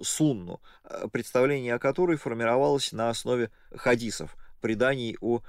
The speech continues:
словах или поступках Мухаммада. Таким образом, сунна составляла второй после Корана по значимости вероучительный и нормативный источник ислама.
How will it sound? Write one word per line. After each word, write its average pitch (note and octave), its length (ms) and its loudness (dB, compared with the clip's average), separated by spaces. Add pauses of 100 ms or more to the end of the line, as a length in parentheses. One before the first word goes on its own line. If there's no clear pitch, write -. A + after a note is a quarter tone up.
(120)
словах C3 500 2
или A#2+ 260 -4
поступках A2+ 720 -4
Мухаммада. A2+ 800 -2 (240)
Таким E3 280 4
образом, D3 400 4
сунна D3+ 340 -2
составляла C#3+ 580 4
второй C3+ 560 2 (340)
после A#2 340 -4
Корана C#3+ 440 4
по A2+ 180 2
значимости A#2 640 -4
вероучительный A#2 920 0
и A2 320 -6 (200)
нормативный A2+ 760 -4 (260)
источник A2 560 -6
ислама. G#2+ 540 -4